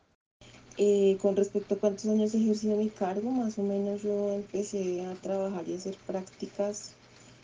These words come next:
prácticamente desde el colegio, cuando tenía dieciséis años. Entonces llevo más o menos como veinte años ejerciendo mi cargo. Profesionalmente,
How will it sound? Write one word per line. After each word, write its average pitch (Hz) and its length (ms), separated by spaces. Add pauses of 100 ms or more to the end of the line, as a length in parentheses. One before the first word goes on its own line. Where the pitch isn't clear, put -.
(220)
prácticamente 196 640
desde 180 140
el 214 80
colegio, 208 480 (180)
cuando 180 180
tenía 185 320
dieciséis 180 640
años. - 420 (840)
Entonces 190 500
llevo 196 240
más 196 100
o 202 60
menos 196 240
como 196 280
veinte 190 520
años 180 400 (420)
ejerciendo 190 520
mi 185 120
cargo. - 260 (540)
Profesionalmente, 190 1300